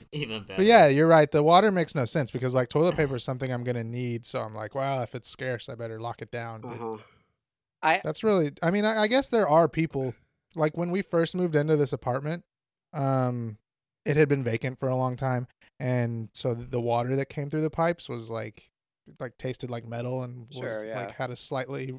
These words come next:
Speaker 2: it would, like, shoot a red, like,
Speaker 3: Oh, yeah.
Speaker 2: spurt
Speaker 3: I've had
Speaker 2: every
Speaker 3: that.
Speaker 2: now and then.
Speaker 3: Yeah, it's fun.
Speaker 2: Yeah, so, so, like, they are, and, you know, Flint, Michigan exists
Speaker 3: Right,
Speaker 2: still.
Speaker 3: so that's,
Speaker 2: So,
Speaker 3: that's
Speaker 2: like, there are people who need it,
Speaker 3: That's my
Speaker 2: but
Speaker 3: point, though, is that if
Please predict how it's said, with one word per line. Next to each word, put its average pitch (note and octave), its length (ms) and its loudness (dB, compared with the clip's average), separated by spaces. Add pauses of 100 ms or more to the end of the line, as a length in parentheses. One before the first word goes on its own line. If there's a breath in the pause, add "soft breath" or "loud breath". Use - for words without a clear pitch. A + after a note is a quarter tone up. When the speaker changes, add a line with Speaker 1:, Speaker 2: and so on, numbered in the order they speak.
(120)
Speaker 2:
it C#3 120 -4
would, B2+ 120 -4
like, B2+ 240 -4
shoot B2+ 340 -4
a A#2+ 120 0
red, A#2+ 460 -4 (760)
like, A#2 180 -8
Speaker 3:
Oh, A2+ 140 0
yeah. G#2+ 160 -2
Speaker 2:
spurt G#2+ 380 -4
Speaker 3:
I've G#2+ 100 -12
had C#3 120 -2
Speaker 2:
every C3 100 0
Speaker 3:
that. C3+ 80 -2
Speaker 2:
now C#3 160 4
and C#3+ 100 0
then. C#3+ 160 0
Speaker 3:
Yeah, G2+ 120 -10
it's - 180 -14
fun. A#2 200 -10 (540)
Speaker 2:
Yeah, A#2 300 -6
so, C3+ 480 6
so, D3+ 240 2
like, D3+ 320 2
they F3+ 160 4
are, G3+ 220 6
and, D#3+ 500 -4
you E3+ 100 -6
know, B2+ 220 -10 (1000)
Flint, - 360 -8
Michigan C3+ 640 0
exists B2+ 580 -4
Speaker 3:
Right, F3 60 -6
Speaker 2:
still. B2+ 260 -2
Speaker 3:
so F3+ 200 -2
that's, F3 260 4 (140)
Speaker 2:
So, B2 100 -6
Speaker 3:
that's E3 260 0
Speaker 2:
like, E3 200 2
there F3 140 10
are F3+ 120 12
people E3+ 340 8
who C#3+ 140 4
need C3 240 2
it, - 220 -4
Speaker 3:
That's F3 200 2
my G3 140 4
Speaker 2:
but A#2+ 160 -2
Speaker 3:
point, D#3+ 240 -2
though, C3 220 -2
is A#2+ 140 -6
that B2 220 -2
if C3+ 200 -14